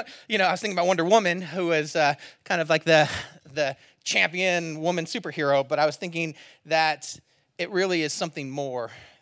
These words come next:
than just what we think of when we think of Wonder Woman. And I was thinking about the, even the word wonder, how it's a verb and it, and it means something. It means either to think or speculate curiously, which is not what I was going for, but it means to be filled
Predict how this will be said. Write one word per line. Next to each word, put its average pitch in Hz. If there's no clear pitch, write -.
than 135
just 135
what 139
we 135
think 139
of 127
when 135
we 127
think 139
of 123
Wonder 127
Woman. 139
And 190
I -
was 196
thinking 254
about 233
the, 202
even 220
the 180
word 185
wonder, 151
how 185
it's 180
a 175
verb 202
and 175
it, 160
and 185
it 175
means 240
something. 156
It 160
means 185
either 202
to 175
think 247
or 180
speculate 202
curiously, 170
which 160
is 143
not 185
what 165
I 147
was 139
going 139
for, 151
but 185
it 190
means 233
to 220
be 202
filled 302